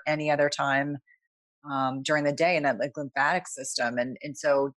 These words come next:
diving into that kind of nerdy anatomy and physiology, explaining to people that, um, if they're not taking care of themselves, that their body will let them know.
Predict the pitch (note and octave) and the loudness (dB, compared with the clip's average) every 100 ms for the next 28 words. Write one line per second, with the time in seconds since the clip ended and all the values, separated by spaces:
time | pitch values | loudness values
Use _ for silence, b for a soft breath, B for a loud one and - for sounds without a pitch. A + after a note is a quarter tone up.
0 | _ D#3 D#3 E3+ D#3+ D#3+ C#3+ C3+ D3+ C#3 | _ 2 2 0 -4 0 0 0 -2 -4
1 | C#3+ C#3+ D3 D3 D3 C#3+ C#3+ - D3 D3 | -4 0 0 0 -4 -4 -6 -8 0 0
2 | D3 D3 C#3 - C#3 C3+ B2+ C3+ D#3 C3 | 0 -4 -10 -10 -10 -2 2 4 2 -4
3 | - - E3+ D#3+ D#3 - C#3+ - C3+ C3 | -14 -2 0 2 0 -2 -4 2 4 4
4 | C3 B B _ C#3 D3+ C#3 C3+ - - | 2 B B _ -2 2 4 2 -2 -8
5 | - C#3 C3 C#3+ - D3+ C#3+ C#3+ G#3+ - | -8 -6 -4 -2 0 0 2 2 2 -2
6 | D3+ - C3+ - B2+ A#2+ A#2+ - - - | -6 -6 -8 0 0 0 -4 -6 -2 0
7 | - - - C#3 B2+ - _ D#3+ D3 C3 | -2 -4 -4 0 2 0 _ -4 0 2
8 | C3 C#3+ D3 C#3 C#3 E3 F3+ A3+ C#4+ - | 2 0 2 2 2 0 0 0 0 -2